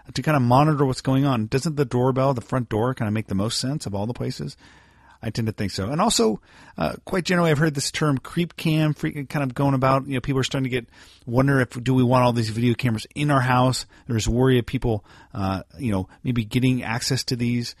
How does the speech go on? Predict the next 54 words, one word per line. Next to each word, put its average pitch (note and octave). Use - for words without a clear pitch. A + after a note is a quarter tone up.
whether A#2+
or B2
not A#2+
that's, A2
you A#2+
know, A2+
that'll G#2
happen. G#2+
The, G#2
you -
know, F#2
the G#2+
odds A2
of A2+
that G#2+
are G#2
probably G#2+
pretty G#2
low, E3+
but C3
just B2
generally C3+
the A2+
worry D3+
about C3+
that A2+
is G2+
getting A2
higher. A2+
But D#3+
if D#3+
you G3
have G3+
a F3
camera F#3+
on F3
the F3
outside F3+
of E3+
the E3+
house, F3+
it's C#3+
not D3+
as C#3
much C#3+
of C3+
a D#3
worry. C3
You're, G#2+
you're B2
trying A2+
to A2+
actually A2
just G#2